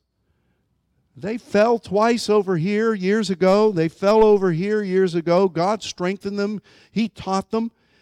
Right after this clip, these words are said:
And then all of a sudden, here they are in a new terrain, and they think, "Well, I think I'll try that again." Well, guess what? It's probably not gonna work out real well. So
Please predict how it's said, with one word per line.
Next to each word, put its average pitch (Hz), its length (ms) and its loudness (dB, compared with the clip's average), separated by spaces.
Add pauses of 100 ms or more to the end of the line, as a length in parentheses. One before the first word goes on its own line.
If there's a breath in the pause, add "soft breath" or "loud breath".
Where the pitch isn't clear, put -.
(140)
And 185 160 0
then 202 120 2
all 220 200 2
of 196 80 0
a 185 40 0
sudden, 226 300 -2
here 190 220 0
they 202 160 0
are 196 180 0
in 175 80 0
a 165 60 -2
new 202 160 -2
terrain, 220 520 -6
and 180 140 -4
they 180 100 -2
think, 196 220 -4
"Well, 254 160 0
I 233 140 -4
think 143 200 -8
I'll 143 140 -4
try 165 260 -6
that 190 220 -2
again." 262 480 -10 (3000)
Well, 113 100 -12
guess 185 320 -2
what? 175 400 -8 (920)
It's - 100 -20
probably 202 300 -6
not 185 140 -4
gonna 170 140 0
work 165 300 -2
out 180 200 -4
real 123 180 -2
well. 82 340 -12 (1300)
So 190 460 0